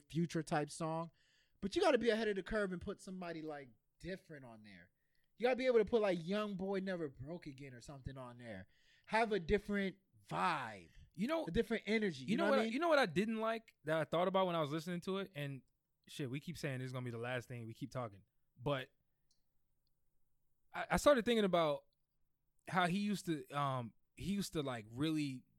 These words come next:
Speaker 2: big up his, his We the Best team. You know, like, you notice he says "We the Best," but it used to be, like, a, a, a thing, like, a label.
Speaker 1: Yeah.
Speaker 2: Like, he used to be like, "Yo, I got artists, I got this, that, and the third." And then I started thinking about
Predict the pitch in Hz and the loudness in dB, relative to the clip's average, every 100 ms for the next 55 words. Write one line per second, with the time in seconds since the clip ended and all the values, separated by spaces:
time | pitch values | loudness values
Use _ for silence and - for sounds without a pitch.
0 | _ _ - 156 156 151 - 151 135 113 | _ _ 0 0 2 0 -2 -4 -6 -8
1 | - 135 110 117 160 139 123 139 - - | -8 -8 -6 -2 0 0 -2 -4 -4 -6
2 | 156 123 98 _ _ _ _ _ _ _ | -4 -6 -8 _ _ _ _ _ _ _
3 | - 175 214 202 185 214 254 254 208 165 | 0 4 8 6 6 8 8 10 6 0
4 | 139 196 202 277 233 202 196 147 185 160 | -4 -2 4 6 8 6 6 6 4 4
5 | 160 160 170 247 - 202 160 175 156 135 | 2 0 2 2 2 0 2 4 2 0
6 | - - - 120 127 120 175 175 156 131 | -4 -8 -6 -8 -8 -4 -2 -2 -2 -4
7 | 113 147 233 139 101 - - 135 123 165 | -2 2 2 2 -4 -10 -8 -6 -2 2
8 | 226 240 - 196 185 165 165 165 170 147 | 4 4 4 0 2 4 4 4 2 6
9 | 165 175 165 165 160 151 156 165 151 175 | 6 8 4 2 2 0 0 -2 -2 0
10 | 170 208 226 247 220 226 190 170 139 | 2 2 6 4 4 2 4 4 2